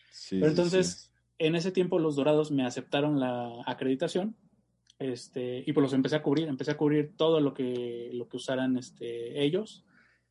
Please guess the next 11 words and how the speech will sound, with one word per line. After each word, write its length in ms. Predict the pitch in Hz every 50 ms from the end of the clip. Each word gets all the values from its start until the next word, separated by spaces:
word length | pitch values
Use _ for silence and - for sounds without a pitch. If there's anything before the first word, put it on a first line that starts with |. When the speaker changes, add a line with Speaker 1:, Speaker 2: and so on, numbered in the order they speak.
| _ _ _ _
Speaker 2:
de, 140 | - 175 170
todos 220 | - - 185 190 180
los 160 | 170 147 -
eventos 300 | 147 143 156 147 160 147
en 80 | 143 131
los 120 | 127 -
que 60 | -
estuvieran 340 | 139 - 135 143 147 151 151
ellos, 320 | 160 175 202 240 - - _ _ _ _ _ _ _ _ -
este, 720 | - 143 135 - - - 151 143 139 139 135 131 131 131 - - - _ _ _
la 640 | - 143 135 135 135 135 131 131 127 127 127 127